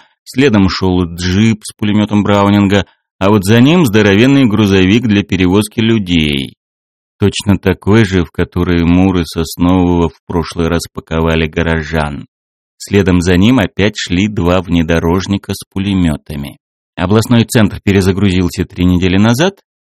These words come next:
а это означало, что либо в фургоне-тюрьме не было людей, либо их набрали на каком-то быстром кластере. Имело ли смысл нападать на колонну Муров?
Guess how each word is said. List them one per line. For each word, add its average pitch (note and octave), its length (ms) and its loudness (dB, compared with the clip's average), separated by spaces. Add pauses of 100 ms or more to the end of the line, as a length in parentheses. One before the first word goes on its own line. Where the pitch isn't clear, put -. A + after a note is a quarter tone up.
(140)
а G2+ 120 0
это C3+ 240 2
означало, G#2 580 2
что F#2+ 220 -2
либо F2+ 260 2
в - 80 -6
фургоне-тюрьме E2+ 920 0
не D#3 220 0
было B2 220 0
людей, D2+ 500 -4 (300)
либо G3 280 2
их F3+ 140 0
набрали A2+ 420 2
на A2 120 4
каком-то A#2+ 440 0
быстром A2 380 0
кластере. D#2 680 -4 (460)
Имело E3 340 2
ли C#3+ 140 2
смысл F2 400 -2
нападать D#2+ 480 -4
на D#2+ 100 -4
колонну D#2 400 -6
Муров? C#2+ 420 -10